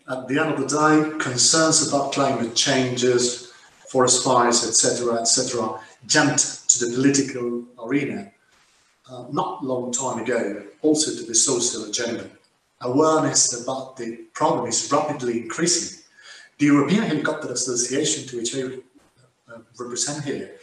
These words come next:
is very actively working at all instances to change the course and make Europe aware that one of the key principles of the Union, again, the free circulation of goods and services,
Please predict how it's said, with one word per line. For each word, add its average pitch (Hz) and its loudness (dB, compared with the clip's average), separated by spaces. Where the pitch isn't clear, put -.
is - 0
very 135 -2
actively 117 2
working 117 2
at 113 -4
all 117 0
instances 117 -2
to 131 -8
change 120 -2
the - -14
course - -2
and 127 -8
make 139 2
Europe 127 0
aware - -4
that - -18
one 143 -2
of 170 -6
the 143 -6
key - -12
principles 127 -4
of - -12
the 107 -8
Union, - -4
again, - -2
the - -20
free - 2
circulation 117 -2
of - -20
goods 120 -6
and - -10
services, - -2